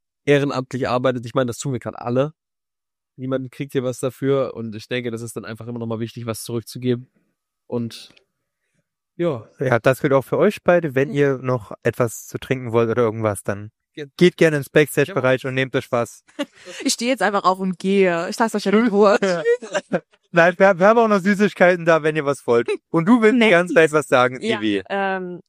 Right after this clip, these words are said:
Speaker 3: ich muss tatsächlich nicht in eurem Backstage-Bereich. Ich hab fast schon einen persönlichen Assistenten. Da muss ich nur anfragen und schon wird mir's hinterhergebracht.
Speaker 2: Das ist ein Luxus.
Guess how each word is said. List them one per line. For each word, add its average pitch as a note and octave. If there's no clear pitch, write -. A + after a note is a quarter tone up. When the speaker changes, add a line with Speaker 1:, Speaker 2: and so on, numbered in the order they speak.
Speaker 3:
ich -
muss G3
tatsächlich D#3+
nicht E3+
in D#3
eurem D3+
Backstage-Bereich. F3+
Ich -
hab G3+
fast -
schon G3
einen F#3
persönlichen F#3
Assistenten. F#3
Da F#3
muss F#3+
ich G3+
nur G#3
anfragen A#3
und A3
schon A#3
wird A3+
mir's G#3+
hinterhergebracht. F#3+
Speaker 2:
Das A2+
ist B2+
ein B2
Luxus. B2+